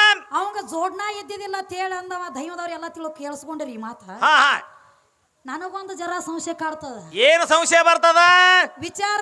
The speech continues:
Speaker 1: ಮಾಡ್ರಿ, ಈಗಿನ ಕಲಿಯುಗದೊಳಗ
Speaker 2: ಏನಾಗ್ಯದ?
Speaker 1: ನೆಟ್ಟಗೆ ಜೋಡ್ನ ಇದ್ದವಂಗ ಮಕ್ಕಳಾಗೋಲ್ವು ಮನ್ಯಾಗ.
Speaker 2: ಹಾ, ಹಾ, ಆಗವಲ್ವು ಮಕ್ಕಳ.
Speaker 1: ಮ, ಇವ್ ಜೋಡ್ನ ಇಲ್ಲದವಂಗ ಎರಡು ಮಕ್ಕಳು ಹೆಂಗ ಅದು, ಮತ್ತ ಇಬ್ರು ಹೆಂಡ್ರ ಹೆಂಗ ನಿಂತ್ರಿ ಇವಂಗ?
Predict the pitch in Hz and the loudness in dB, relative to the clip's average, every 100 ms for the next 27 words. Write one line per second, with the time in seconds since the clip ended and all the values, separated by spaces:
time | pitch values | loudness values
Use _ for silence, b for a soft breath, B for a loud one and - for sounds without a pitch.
0 | 415 403 381 381 381 370 381 403 392 359 | -6 -8 -8 -6 -4 -4 -6 -8 -8 -4
1 | 339 403 392 381 370 269 - 311 427 427 | -2 -2 -2 -4 -6 -8 0 2 6 6
2 | 415 403 427 480 480 330 165 254 277 330 | 6 6 6 6 6 4 0 -10 -6 -6
3 | 359 392 370 330 339 330 359 359 359 349 | -6 -12 -8 -4 -4 -4 -8 -6 -8 -6
4 | 339 349 311 339 349 339 339 320 294 277 | -6 -6 -6 -6 -8 -6 -4 -6 -8 -8
5 | 302 247 156 285 370 349 330 349 359 359 | -10 -12 0 4 6 6 6 6 6 6
6 | 370 370 370 370 381 403 403 381 294 349 | 6 4 4 6 6 8 8 6 4 0
7 | 381 240 320 349 381 392 392 381 381 359 | -4 -2 -2 -2 -4 -6 -4 -6 -4 -6
8 | 359 311 349 370 320 339 339 339 359 330 | -4 -4 -6 -4 -6 -6 -6 -8 -8 -10
9 | 311 311 277 269 302 269 285 285 294 277 | -10 -10 -8 -8 -8 -8 -8 -10 -10 -12
10 | 269 | -12